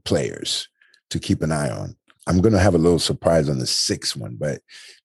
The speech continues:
uh, you know, so we're gonna, you know, jump right in and, uh, let's start with the top five African origin players entering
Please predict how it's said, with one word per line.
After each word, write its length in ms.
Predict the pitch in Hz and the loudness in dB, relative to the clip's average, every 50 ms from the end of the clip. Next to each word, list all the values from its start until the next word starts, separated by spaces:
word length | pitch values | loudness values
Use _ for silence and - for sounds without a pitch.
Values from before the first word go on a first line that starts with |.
| _ _ - | _ _ -6
uh, 460 | 85 92 90 87 85 78 71 67 67 60 - - - _ _ _ | -2 0 0 0 0 0 -2 -4 -6 -6 -8 -14 -18 _ _ _
you 60 | - | -4
know, 60 | 90 80 | -2 0
so 180 | - - 107 | 2 4 4
we're 140 | 92 113 135 | 6 6 6
gonna, 240 | 143 147 131 113 98 - | 6 6 4 4 2 2
you 80 | 120 | 4
know, 120 | 117 104 95 | 4 4 4
jump 340 | 101 95 117 120 117 117 | 4 4 4 4 4 4
right 180 | 123 113 104 98 | 4 4 4 4
in 280 | 98 101 120 143 156 - _ _ _ _ _ _ _ _ - | 4 4 2 2 0 -4 _ _ _ _ _ _ _ _ -2
and, 680 | 120 110 104 104 104 101 101 95 87 76 - - - - _ | 2 4 4 4 4 4 2 0 -2 -4 -6 -8 -8 -8 _
uh, 280 | - 95 92 90 90 87 | -4 -2 0 2 2 2
let's 400 | 85 92 110 123 139 143 147 - - - - - - | 2 4 4 6 6 4 4 2 -2 -4 -6 -6 -8
start 420 | - - - 139 127 120 120 117 - _ | -10 0 2 4 4 4 4 0 -4 _
with 500 | 98 95 101 101 95 92 82 - - - _ _ | -4 0 2 2 2 2 0 -4 -10 -18 _ _
the 100 | - 95 | -8 -8
top 380 | 85 - - 139 143 143 - - | -6 -2 0 0 0 0 0 0
five 500 | - 127 123 120 117 117 110 107 - - _ _ _ _ _ _ _ _ _ _ _ _ _ _ _ _ | 2 2 4 4 4 4 2 0 -6 -14 _ _ _ _ _ _ _ _ _ _ _ _ _ _ _ _
African 640 | 113 117 110 - 117 - 127 113 113 113 113 - - _ _ | -2 -2 0 -2 0 2 2 4 4 2 2 0 -4 _ _
origin 480 | - 107 107 104 101 98 92 104 101 92 | 4 6 6 6 6 4 4 2 0 0
players 560 | - 104 101 92 90 90 90 87 80 - - - _ _ _ - | 0 2 2 2 4 2 2 0 -2 -4 -8 -12 _ _ _ 0
entering 580 | 117 117 113 - 131 120 104 104 101 101 98 | 0 0 2 2 4 4 4 4 4 2 0